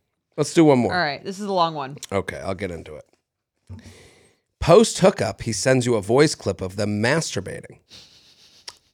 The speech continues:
Speaker 1: Okay. J and J, <laughs> J and J Feather Feather, longtime listener here from Vancouver. "Jared, love the Netflix special. You killed it. You'll have to come to Vancouver soon."
Speaker 2: Aren't you going to Vancouver?
Speaker 1: I'm coming.
Speaker 2: When?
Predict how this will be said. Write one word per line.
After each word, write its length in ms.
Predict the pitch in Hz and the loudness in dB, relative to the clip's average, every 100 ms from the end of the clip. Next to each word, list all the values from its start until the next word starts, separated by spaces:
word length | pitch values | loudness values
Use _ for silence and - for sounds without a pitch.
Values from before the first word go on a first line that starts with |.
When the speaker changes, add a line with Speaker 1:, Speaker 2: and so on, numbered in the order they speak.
| - | -12
Speaker 1:
Okay. 600 | - 123 - - - - - _ - - - - 508 | -10 -10 -12 -14 -14 -18 -20 _ -20 -18 -12 -6 2
J 200 | 151 185 | 4 6
and 120 | 185 | 6
J, 300 | 135 214 - - - _ | 6 4 2 -4 -20 _
<laughs> 280 | _ _ - | _ _ -4
J 220 | 185 202 | 2 4
and 80 | 190 | 6
J 160 | 180 | 6
Feather 340 | 143 - 151 147 | 6 4 6 4
Feather, 300 | - 120 101 | 2 0 0
longtime 400 | 110 131 123 123 | 0 2 2 0
listener 220 | 127 123 | 0 2
here 120 | 123 | 2
from 260 | 123 127 127 | 2 0 2
Vancouver. 1160 | 131 135 131 - 185 262 320 262 127 65 50 - _ - - - - - | 4 2 2 2 2 4 4 2 -2 -6 -12 -18 _ -20 -20 -20 -20 0
"Jared, 360 | 147 180 147 | 4 6 6
love 180 | 135 143 | 4 4
the 60 | 139 | 4
Netflix 320 | 135 127 120 | 2 2 -2
special. 280 | - 120 101 | 0 0 0
You 80 | 85 | -8
killed 360 | - 139 139 | 0 2 4
it. 160 | 135 131 | 2 0
You'll 100 | 127 | -2
have 220 | 120 147 | 2 2
to 80 | - | 0
come 160 | - 127 | 0 0
to 140 | 110 | 0
Vancouver 640 | 98 101 95 139 143 131 | -2 -4 -2 0 2 2
soon." 300 | 117 - 151 | -2 -2 6
Speaker 2:
Aren't 180 | 185 175 | 8 8
you 60 | 131 | 6
going 200 | 262 302 | 2 0
to 60 | |
Vancouver? 580 | 320 330 320 330 339 339 _ | -8 -10 -12 -12 -14 -16 _
Speaker 1:
I'm 280 | 127 147 160 | 6 6 6
coming. 540 | - 185 277 247 - - _ _ _ | 4 4 6 4 2 -10 _ _ _
Speaker 2:
When? 360 | 196 262 170 | -20 -20 -20